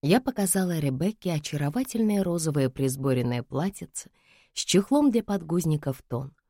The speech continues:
Мы были в детском бутике на Кинг-стрит. В моей последней попытке убедить Ребекку, что ее вечеринка с подарками для будущего ребенка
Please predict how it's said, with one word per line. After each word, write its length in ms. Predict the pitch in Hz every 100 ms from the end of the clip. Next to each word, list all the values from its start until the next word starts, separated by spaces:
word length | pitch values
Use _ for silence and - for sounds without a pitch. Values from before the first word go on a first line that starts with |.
| _ _ -
Мы 180 | 165 190
были 220 | 165 143
в 80 | 131
детском 480 | 147 147 - 131
бутике 420 | 127 127 - 127 120
на 140 | 120
Кинг-стрит. 720 | - 120 - - - 190 - _ _ _ _
В 100 | -
моей 360 | 160 165 151 151
последней 580 | 135 131 - 135 131 127
попытке 540 | 127 127 147 139 127
убедить 420 | 123 131 131 123
Ребекку, 540 | 123 123 139 185 - - - -
что 180 | - -
ее 220 | 190 214
вечеринка 640 | 269 254 214 220 226 208 151
с 80 |
подарками 640 | - 139 139 151 - 139 135
для 180 | 135 135
будущего 460 | 151 147 - 127
ребенка 560 | 127 120 123 190 196